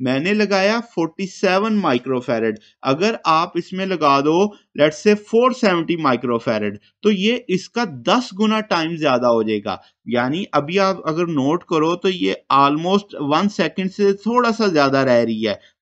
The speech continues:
तो जितना आप कैपेसिटर बढ़ाओगे उतनी आपके पास इसका जो on sta-, है, इस वक्त ये स्टेबल, एक स्टेट इसकी स्टेबल है जो कि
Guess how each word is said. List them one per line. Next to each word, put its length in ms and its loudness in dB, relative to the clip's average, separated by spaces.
तो 220 0
जितना 440 -4
आप 360 2
कैपेसिटर 600 0
बढ़ाओगे 920 2
उतनी 680 -2
आपके 460 2
पास 560 2
इसका 420 0
जो 360 0
on 220 2
sta-, 320 -6
है, 380 0
इस 160 -2
वक्त 120 0
ये 160 4
स्टेबल, 480 0
एक 160 4
स्टेट 320 0
इसकी 280 -6
स्टेबल 380 -2
है 80 0
जो 120 -2
कि 160 -4